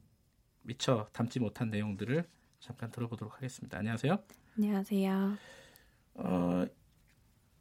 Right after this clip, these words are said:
Speaker 1: 이제 생존, 장혜진 씨가 생존 학생이죠?
Speaker 2: 네네.
Speaker 1: 예, 그 생존 학생과 같이 수학여행을 간 건가요?
Speaker 2: 어, 원래 애진 씨가 이제 수학여행을 떠나는 것을 저희가 따라다녀 보았습니다.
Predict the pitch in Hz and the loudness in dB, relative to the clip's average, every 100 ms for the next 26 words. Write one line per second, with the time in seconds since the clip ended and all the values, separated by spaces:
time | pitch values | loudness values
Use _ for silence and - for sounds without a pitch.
0 | _ _ _ _ _ _ _ _ - - | _ _ _ _ _ _ _ _ -4 2
1 | - - 254 285 262 - - 160 226 302 | 6 12 12 12 10 8 8 12 12 12
2 | 302 254 214 185 302 359 339 247 - 185 | 8 10 10 10 6 8 8 6 6 6
3 | 170 147 135 123 202 123 113 - - 208 | 8 8 6 6 4 4 0 -4 8 10
4 | 185 170 156 160 - 123 113 113 - 135 | 10 8 2 2 2 2 2 -2 -2 -2
5 | 131 - 214 208 196 185 143 - 131 - | 2 6 10 10 8 4 4 4 2 2
6 | - 233 202 - - - 202 190 156 139 | 6 6 6 0 -12 4 6 8 6 4
7 | 117 104 98 104 - - - - - - | 2 -2 -2 -2 -4 -10 -20 -20 -20 -20
8 | - - 202 202 202 320 - - 196 185 | -4 4 6 8 4 2 -10 4 6 8
9 | 190 - 185 214 214 214 208 185 180 165 | 6 6 8 8 8 6 4 6 4 4
10 | 170 165 226 226 226 185 160 165 170 170 | 2 4 6 10 10 10 8 6 6 6
11 | 170 175 208 214 214 208 196 196 185 156 | 6 6 8 10 10 10 10 8 8 6
12 | 208 220 - 170 160 170 160 175 220 233 | 4 4 4 2 2 2 2 2 2 4
13 | 226 220 185 156 151 156 147 - - - | 4 4 2 0 0 -2 -4 -8 -14 -16
14 | - | -18